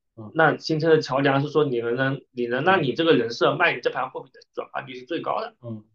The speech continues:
Speaker 2: 就这个是我们会认为是内容。
Speaker 1: 嗯，对，我举个例子，比如说咱们刚才讲过的人里面儿，你比如说你觉得马帅其实是没有内容。嗯。
Speaker 2: 也不算没有内容，他直播间是有内容的。
Speaker 1: 嗯。
Speaker 2: 那他的短视频内容
Speaker 1: 嗯。
Speaker 2: 应该还有迭代空间。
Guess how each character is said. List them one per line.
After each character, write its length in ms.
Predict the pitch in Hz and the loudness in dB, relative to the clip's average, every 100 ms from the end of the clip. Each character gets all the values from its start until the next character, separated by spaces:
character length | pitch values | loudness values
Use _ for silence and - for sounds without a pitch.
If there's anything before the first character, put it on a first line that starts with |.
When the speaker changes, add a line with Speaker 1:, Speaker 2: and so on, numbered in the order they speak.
| _ _ _ | _ _ _
Speaker 2:
就 120 | 156 | -4
这 100 | 180 | -2
个 100 | 330 | -2
是 120 | - | 0
我 80 | 117 | -2
们 80 | 107 | -4
会 180 | - 120 | -8 -8
认 140 | 117 | -8
为 80 | 113 | -16
是 120 | - 110 | -18 -16
内 120 | 113 | -16
容。 100 | - _ _ _ _ - | -16 _ _ _ _ -12
Speaker 1:
嗯， 240 | 110 104 _ _ _ _ _ _ | -12 -12 _ _ _ _ _ _
对， 120 | 123 | 2
我 140 | 113 117 | 2 0
举 180 | 110 | 0
个 100 | 104 | 2
例 120 | 120 143 | 2 2
子， 100 | 107 | 2
比 80 | |
如 120 | 95 98 | 0 2
说 160 | 117 | 2
咱 100 | 110 | 2
们 100 | 101 | -2
刚 120 | 110 | -4
才 80 | 117 | -4
讲 220 | 117 87 | -2 -2
过 160 | 87 113 | 4 4
的 80 | 92 | 4
人 200 | 117 165 | -4 -8
里 80 | 85 | -12
面 100 | 67 | -12
儿， 180 | - - | -14 -8
你 100 | 110 | 0
比 80 | |
如 60 | 107 | 0
说 80 | 110 | 0
你 140 | 98 | -6
觉 80 | 92 | -10
得 100 | 107 | -8
马 160 | 139 - | -6 -2
帅 220 | 131 110 | 0 0
其 180 | - 98 | -2 -8
实 80 | |
是 140 | 104 98 | -8 -12
没 80 | 85 | -8
有 180 | 110 98 | -8 -8
内 80 | 90 | -10
容。 100 | - _ _ _ _ _ _ _ _ _ _ 104 | -12 _ _ _ _ _ _ _ _ _ _ -10
嗯。 120 | 95 | 0
Speaker 2:
也 100 | 131 | 0
不 100 | 151 | 2
算 180 | 220 214 | 2 2
没 60 | |
有 60 | 196 | 2
内 80 | 165 | 0
容， 80 | |
他 100 | 202 | -2
直 120 | 196 185 | 2 4
播 100 | 240 | 4
间 120 | 277 | 2
是 100 | 226 | 0
有 80 | 117 | 0
内 80 | |
容 160 | 110 98 | -2 -4
的。 60 | - _ | -16 _
Speaker 1:
嗯。 260 | - 101 90 - | -16 -14 -14 -4
Speaker 2:
那 100 | 196 | 2
他 160 | 220 | 2
的 140 | 208 190 | 2 -4
短 240 | - 127 | 2 2
视 100 | 127 | 4
频 120 | 185 | 2
内 80 | 185 | 4
容 100 | 151 120 - | 2 0 -6
Speaker 1:
嗯。 160 | 104 92 _ _ _ _ _ - | -14 -16 _ _ _ _ _ -4
Speaker 2:
应 120 | 196 | 4
该 120 | 220 | 4
还 160 | 185 190 | 4 2
有 100 | 147 | 4
迭 120 | 147 | 2
代 140 | 170 | 0
空 180 | 170 185 | 2 0
间。 320 | 185 185 180 | 2 2 0